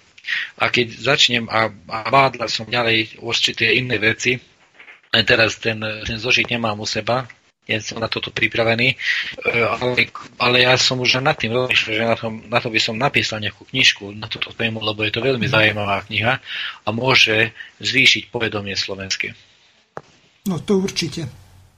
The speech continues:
Speaker 2: Lebo mňa to tiež, e, prekvapilo, lebo vedel som o tom, že, e, voda v podstate je, e, vodičom informácií, ale že to až do takejto miery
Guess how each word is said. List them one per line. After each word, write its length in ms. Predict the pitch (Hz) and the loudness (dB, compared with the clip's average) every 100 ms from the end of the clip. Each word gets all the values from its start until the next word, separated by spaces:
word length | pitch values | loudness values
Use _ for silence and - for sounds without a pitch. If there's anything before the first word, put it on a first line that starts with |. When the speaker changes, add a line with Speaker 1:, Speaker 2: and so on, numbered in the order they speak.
| _ _ _ _ _ _ _ - | _ _ _ _ _ _ _ -4
Speaker 2:
Lebo 260 | 175 151 175 | -2 0 0
mňa 280 | 170 175 165 | 2 2 2
to 200 | - 185 | 2 0
tiež, 420 | - 202 175 160 - | 0 -2 -2 2 2
e, 60 | 175 165 156 | 0 -2 -4
prekvapilo, 840 | - 165 151 180 160 165 175 175 180 | -4 -4 -4 -2 -2 0 -2 0 -2
lebo 240 | 160 156 | 0 0
vedel 340 | 151 170 147 143 | 0 0 0 0
som 280 | - 170 151 | 0 0 2
o 100 | 151 | 0
tom, 280 | - 165 160 | -2 -4 -4
že, 220 | - 156 | -4 -4
e, 80 | 151 - 147 | -6 -6 -6
voda 520 | 127 139 143 156 156 190 - - _ | -4 -4 -2 0 0 -2 -12 -20 _
v 40 | - | -8
podstate 580 | 143 - 170 156 - 170 | -4 -2 -2 -4 -2 -2
je, 260 | 151 151 | 2 2
e, 80 | 147 - 151 139 | 0 -4 -4 -4
vodičom 880 | 135 156 139 156 - 165 175 190 202 | 0 0 0 -2 -2 0 -4 -4 0
informácií, 960 | 151 127 170 151 156 151 - 196 170 | 0 0 -2 0 0 0 -2 -2 0
ale 220 | 151 143 | 0 0
že 200 | 143 156 - | 0 -2 -4
to 200 | 170 156 | -6 -4
až 380 | 160 156 - - - - | -4 -2 -4 -8 -20 -20
do 140 | - 147 | -6 -4
takejto 520 | 170 185 185 156 165 | -2 -2 -2 -2 -2
miery 420 | 143 147 151 156 | 0 2 0 0